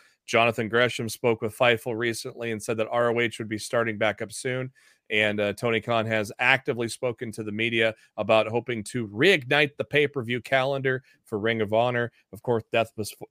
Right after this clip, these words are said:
Death Before Dishonor is a regular summer staple, going all the way back to two thousand three for Ring of Honor. So that is, uh, what is going to be next for,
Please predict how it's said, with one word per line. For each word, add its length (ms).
Death 240
Before 280
Dishonor 420
is 400
a 120
regular 540
summer 360
staple, 560
going 260
all 120
the 80
way 120
back 260
to 60
two 220
thousand 460
three 220
for 160
Ring 240
of 120
Honor. 300
So 260
that 200
is, 280
uh, 120
what 200
is 140
going 300
to 120
be 160
next 540
for, 540